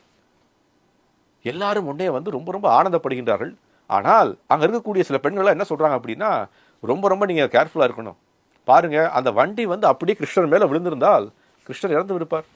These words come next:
உண்மைதானே? நீங்க நம்ம வீட்டுக்குள்ள அவன் வண்டிக்குள்ள படுத்திருக்கோம், வண்டி அப்படியே உடைந்து விடுகின்றது. இன்னைக்கு பார்க்கிறோம், நிலநடுக்கம்லாம் வருது. நிலநடுக்கம் வந்தோடனே வீட்டுல இருக்கக்கூடிய கூரைகள் மேல, நம்ம மேல விழுந்த உடனே நாம இறந்து விடுகின்றோம். அப்ப எல்லாரும் சொல்ல ஆரம்பிக்கிறாங்க. சின்ன சின்ன குழந்தைகள்லாம் கிருஷ்ணரோடு விளையாண்டு கொண்டிருந்தாலும் அவன் சொல்றாங்க,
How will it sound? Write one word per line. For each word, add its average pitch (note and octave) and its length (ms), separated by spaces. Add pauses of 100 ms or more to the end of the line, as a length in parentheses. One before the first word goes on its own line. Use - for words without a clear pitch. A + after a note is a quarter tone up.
(760)
உண்மைதானே? F#3 480 (280)
நீங்க A#2 220
நம்ம G#2+ 160
வீட்டுக்குள்ள F3+ 280
அவன் D#3+ 280
வண்டிக்குள்ள E3+ 300
படுத்திருக்கோம், D3 520
வண்டி E3 320
அப்படியே D#3+ 260
உடைந்து D#3 320
விடுகின்றது. A#2+ 380
இன்னைக்கு C#3 240
பார்க்கிறோம், C#3 440 (460)
நிலநடுக்கம்லாம் D#3 600
வருது. A#2 340
நிலநடுக்கம் F3 380
வந்தோடனே F3+ 220
வீட்டுல F3+ 380
இருக்கக்கூடிய E3 340
கூரைகள் F#3 420
மேல, D3+ 180
நம்ம D3+ 200
மேல F3+ 140
விழுந்த F3+ 280
உடனே F3+ 200
நாம F#3+ 200
இறந்து D3+ 200
விடுகின்றோம். G#2 360 (1300)
அப்ப C#3 580 (260)
எல்லாரும் F3+ 400
சொல்ல F3 280
ஆரம்பிக்கிறாங்க. D3+ 440
சின்ன D#3+ 180
சின்ன D3+ 200
குழந்தைகள்லாம் E3+ 480
கிருஷ்ணரோடு D#3 300
விளையாண்டு E3 220
கொண்டிருந்தாலும் C#3+ 300
அவன் D#3 220
சொல்றாங்க, E3+ 440